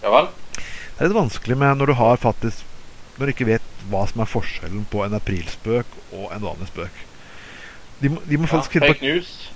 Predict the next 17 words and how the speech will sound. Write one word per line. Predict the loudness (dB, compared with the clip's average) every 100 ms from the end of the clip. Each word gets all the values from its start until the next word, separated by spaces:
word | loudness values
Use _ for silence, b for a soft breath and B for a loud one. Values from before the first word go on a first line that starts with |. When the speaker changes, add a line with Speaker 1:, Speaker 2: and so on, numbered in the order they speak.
| -10 0
Speaker 2:
de | 2
må | 6
Speaker 1:
Ja. |
Speaker 2:
faktisk | 8 6 2
bruke, | 0 4 4 2 -4 -8 -2
de | 0
må | 0
faktisk | 0 0 4
være | 4 6
så | 6
langt | 6 4 0 2
kreative | 2 4 0 0 0 2 2 2
i |
år | 4 4 2 -8 B B B B B B B -16 -18 -18 -14 -6
for | 6 6
å | 6 0
kunne | 0 6 8